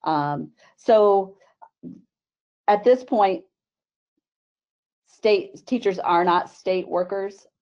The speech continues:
um, and I'm not sure what the implications are for including them in Vermont Health Connect. It's,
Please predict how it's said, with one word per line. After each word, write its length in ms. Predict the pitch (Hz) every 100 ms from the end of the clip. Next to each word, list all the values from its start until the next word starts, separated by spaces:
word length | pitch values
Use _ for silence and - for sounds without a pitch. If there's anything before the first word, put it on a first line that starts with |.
| _
um, 480 | 170 160 156 156 160 -
and 420 | 170 165 160 160 -
I'm 320 | 170 170 180
not 340 | 175 175 175 - _ _ _ _ _ _ _ _ _ _
sure 500 | - - - 190 190
what 220 | 190 180 -
the 140 | 165
implications 760 | 175 180 - 196 190 202 190
are 420 | - 196 202 214 220
for 160 | 185 175
including 580 | 175 170 220 226 233
them 360 | 226 226 233 233 _ -
in 180 | 220 214
Vermont 320 | 220 220 214
Health 220 | 220 208
Connect. 380 | 220 208 208 - _ -
It's, 380 | 196 190 _